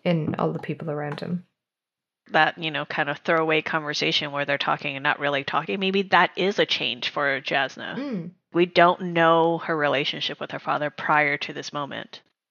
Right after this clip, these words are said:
Speaker 1: That's true.
Speaker 2: Right? If her feeling right now is that he doesn't trust her, then maybe before, you know, whatever the change is or whatever it is recently, he would talk to her about things. Maybe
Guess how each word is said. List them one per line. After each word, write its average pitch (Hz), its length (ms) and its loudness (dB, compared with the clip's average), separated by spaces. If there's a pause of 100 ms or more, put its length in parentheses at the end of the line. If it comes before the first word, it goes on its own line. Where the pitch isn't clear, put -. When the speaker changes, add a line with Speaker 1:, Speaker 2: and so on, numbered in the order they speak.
Speaker 1:
That's 165 280 -8
true. - 280 -10 (540)
Speaker 2:
Right? 156 340 2
If - 280 4
her 226 140 2
feeling 208 380 -2
right 175 180 2
now 156 180 2
is 156 380 0
that 156 240 4 (100)
he 185 240 -2
doesn't 160 380 -2
trust - 580 0
her, 254 400 0 (160)
then 180 240 2
maybe 185 320 2
before, 180 880 4 (480)
you 180 160 -2
know, 151 120 2
whatever 156 340 2
the 156 100 -6
change 160 400 -2
is 143 220 -2
or 143 80 -4
whatever 156 260 2
it 165 80 2
is 160 360 0
recently, 156 580 -6 (240)
he 165 320 2
would 160 280 -6
talk - 280 2
to - 120 -8
her 139 180 -2
about 135 360 0 (240)
things. - 640 -4 (120)
Maybe 160 480 -2